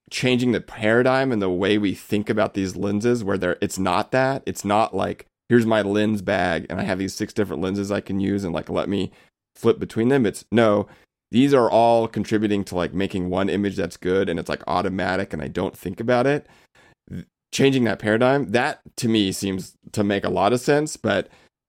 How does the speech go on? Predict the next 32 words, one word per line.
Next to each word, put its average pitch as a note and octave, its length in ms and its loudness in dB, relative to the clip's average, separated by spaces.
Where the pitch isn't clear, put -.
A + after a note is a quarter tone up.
the, A2 180 2
like, F2 380 0
just, A#2+ 360 2
I A2 80 2
think E3+ 140 4
a D3 60 6
lot B2 160 4
of A2+ 80 0
people F#2+ 640 0
are F#2+ 120 -2
thinking B2 440 0
about F2 300 -2
this F2+ 180 -4
in G2 80 -6
the F2+ 80 -4
context G2+ 600 -4
of D#2 400 -6
just A2 240 -4
adding G2 280 -4
more F#2+ 200 0
lenses, D#2 500 -4
and G2+ 160 -2
that G#2+ 300 -4
does F2+ 280 -2
seem C2+ 480 -8
like F2 420 -6
a G2 60 -6
fool's F#2+ 300 -2
errand D#2 420 -4
in - 100 -10
a A1+ 60 -8
way. A1 300 -10